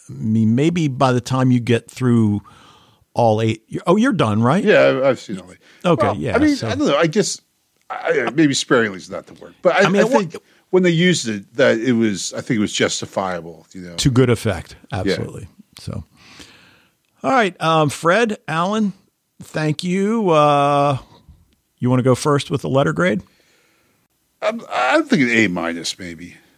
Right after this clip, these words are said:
Speaker 1: Oh, wow. Okay. I, you know, I was gonna go B, maybe B plus, but I was really thinking B, but now you're going A minus and you're making
Speaker 2: I was
Speaker 1: me
Speaker 2: actually thinking B plus more, but
Speaker 1: Okay.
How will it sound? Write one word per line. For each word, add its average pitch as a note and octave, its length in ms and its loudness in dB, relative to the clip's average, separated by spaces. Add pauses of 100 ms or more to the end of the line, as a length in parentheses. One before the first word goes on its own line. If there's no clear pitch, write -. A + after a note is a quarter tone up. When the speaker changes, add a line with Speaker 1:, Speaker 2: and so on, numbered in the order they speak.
(220)
Speaker 1:
Oh, D#3+ 160 2
wow. C3 480 2
Okay. F#3 400 0 (880)
I, G3+ 240 0 (240)
you E3 220 -6
know, F#3 80 -2
I F#3+ 140 2
was C#4+ 140 -2
gonna C#4 180 -2
go G#3 200 4
B, A2+ 600 0 (1040)
maybe F4 520 -2
B B3+ 160 0
plus, C3+ 440 4
but C3 180 0
I C#3 80 2
was C#3 180 0
really F#3 300 -2
thinking D3+ 380 -2
B, C3 460 2
but - 180 -2
now C#3 280 -4
you're C#3 220 -2
going C3+ 240 -2
A C3 140 0
minus B2 420 0
and A2 60 -6
you're G#2 80 -2
making G#3 220 0
Speaker 2:
I A#3+ 160 2
was F3+ 120 2
Speaker 1:
me F#3+ 60 6
Speaker 2:
actually D#3+ 260 2
thinking A#2+ 320 -2
B G2+ 160 -2
plus F2 460 -6
more, F2 220 -12
but F2+ 320 -8
Speaker 1:
Okay. - 40 -8